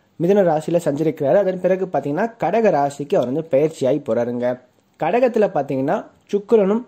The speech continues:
செவ்வாயும் வந்து மாத தொடக்கத்துல ஒண்ணா இருக்காங்க. இங்க வந்து சுக்கிர பகவான் ஜூலை மாதம் பதினேழாம் தேதியும் செவ்வாய் பகவான் ஜூலை மாதம் இருபதாம் தேதியும் வந்து பெயர்ச்சியாகி சிம்ம ராசிக்குள்ள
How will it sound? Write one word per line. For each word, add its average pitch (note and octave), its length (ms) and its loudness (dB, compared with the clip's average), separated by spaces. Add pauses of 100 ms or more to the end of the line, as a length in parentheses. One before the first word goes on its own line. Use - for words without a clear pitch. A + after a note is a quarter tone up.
(180)
செவ்வாயும் F3 560 0
வந்து C3 160 -4 (220)
மாத E3+ 300 0
தொடக்கத்துல C#3+ 380 -2 (280)
ஒண்ணா D3+ 240 -2
இருக்காங்க. A#2+ 380 -4 (560)
இங்க D3+ 120 -4
வந்து A3 220 2
சுக்கிர A3 220 2 (100)
பகவான் F#3 320 0 (300)
ஜூலை A3 260 4 (100)
மாதம் F3 300 0
பதினேழாம் F3+ 460 2
தேதியும் C#3 420 0 (600)
செவ்வாய் A3 440 2
பகவான் F#3 340 0 (240)
ஜூலை G#3 280 4 (100)
மாதம் E3+ 280 0
இருபதாம் F#3+ 340 2
தேதியும் D#3 340 0
வந்து A#2 160 -2 (240)
பெயர்ச்சியாகி E3 600 0 (220)
சிம்ம G#3 320 0
ராசிக்குள்ள C#3 480 -2